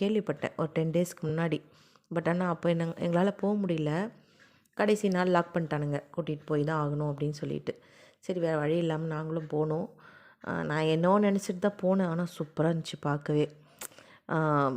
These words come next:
மேலேயே வந்து ஒரு ஈகிள் வந்து, அ, ரெக்கையை வந்து அசைச்சா மாதிரி ஒரு, ஒரு பிக்சரு. பிக்சர் மாதிரி இல்ல, அது தத்ரூபமா இருந்துச்சு. பெரிய ஈகிள். அப்புறம் வந்து,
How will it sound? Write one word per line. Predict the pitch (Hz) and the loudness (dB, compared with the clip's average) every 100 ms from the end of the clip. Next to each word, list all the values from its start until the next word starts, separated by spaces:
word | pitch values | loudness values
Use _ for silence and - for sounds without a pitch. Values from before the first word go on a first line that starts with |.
| - | -2
மேலேயே | 185 185 180 175 175 | 2 4 4 4 4
வந்து | 175 165 170 | 4 2 2
ஒரு | 165 | 4
ஈகிள் | 135 160 170 175 | 4 2 2 2
வந்து, | 160 151 151 180 180 165 156 147 127 - - - | 2 -2 0 2 4 2 2 0 -4 -8 -20 -8
அ, | - | -2
ரெக்கையை | 160 151 156 180 170 | 2 2 0 -2 0
வந்து | 156 151 175 | -2 -2 0
அசைச்சா | 165 151 160 - 156 | -2 -2 -4 -2 -2
மாதிரி | 147 147 151 | -2 -2 -2
ஒரு, | 151 147 139 139 143 - - - - - | 0 0 0 0 -4 -10 -20 -20 -20 -4
ஒரு | 156 151 143 | -2 0 -4
பிக்சரு. | - - 151 151 185 - - - - | -6 -2 0 2 0 -2 -16 -10 -4
பிக்சர் | 160 - 214 | -4 -2 -2
மாதிரி | 202 196 214 | 0 0 0
இல்ல, | 185 180 | 0 0
அது | 160 151 | -2 -2
தத்ரூபமா | 156 151 180 185 185 190 196 | -2 0 0 2 2 4 0
இருந்துச்சு. | 175 175 - - - | 0 -6 -6 -12 -2
பெரிய | 160 156 170 | 0 0 0
ஈகிள். | 180 175 160 165 165 - - - - - - _ | 0 0 0 0 -2 -6 -20 -20 -20 -20 -20 _
அப்புறம் | - 180 196 | -4 0 2
வந்து, | 185 170 175 208 196 | 2 0 0 2 2